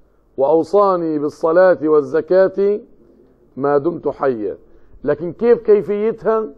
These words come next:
فعندما بعث م-، نبينا محمد صلى الله عليه وسلم كان يصلي كل صباح ركعتين،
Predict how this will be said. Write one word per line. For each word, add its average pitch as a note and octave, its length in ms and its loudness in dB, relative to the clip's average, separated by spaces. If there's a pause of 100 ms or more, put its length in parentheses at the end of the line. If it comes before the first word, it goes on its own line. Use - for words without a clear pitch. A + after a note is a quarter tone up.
(1120)
فعندما F3 1000 2
بعث F#3+ 340 2
م-، F3+ 280 -2
نبينا F3 480 0
محمد E3 480 -4
صلى D#3+ 220 2
الله E3 300 2
عليه D3 160 0
وسلم F3+ 480 0 (760)
كان F3+ 400 4
يصلي E3 440 0
كل E3+ 360 2
صباح F3 640 0 (680)
ركعتين، C#3+ 1000 0